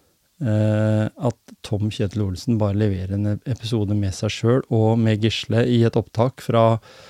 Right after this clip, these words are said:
tjue tjue. Jeg synes det var et veldig godt opptak, og et opptak som aldri har vært i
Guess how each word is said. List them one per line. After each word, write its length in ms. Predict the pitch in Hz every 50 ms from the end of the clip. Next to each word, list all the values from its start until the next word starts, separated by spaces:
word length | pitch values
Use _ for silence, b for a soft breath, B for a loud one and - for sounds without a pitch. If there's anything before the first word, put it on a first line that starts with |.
| B B B B
tjue 360 | - - - 139 110 107 107
tjue. 400 | - - 120 107 107 127 170 247 269 _ _ _ _ _ _ _ _ _ _ _ _ _ _ - - _ _ _ -
Jeg 160 | - 104 107 -
synes 180 | - 110 -
det 80 | - 110
var 140 | 107 107 107
et 80 | 117
veldig 240 | 110 98 92 104 98 - 101
godt 260 | 90 - - 113 104
opptak, 400 | - - 147 170 - - - - B B B B B B B B B
og 100 | - 127
et 80 | - 131
opptak 320 | 107 - - 101 98 -
som 140 | 110 117 - - -
aldri 380 | 123 104 92 92 87 95 104
har 100 | 127 117
vært 320 | 101 90 - _ - - -
i 280 | 123 107 104 104 104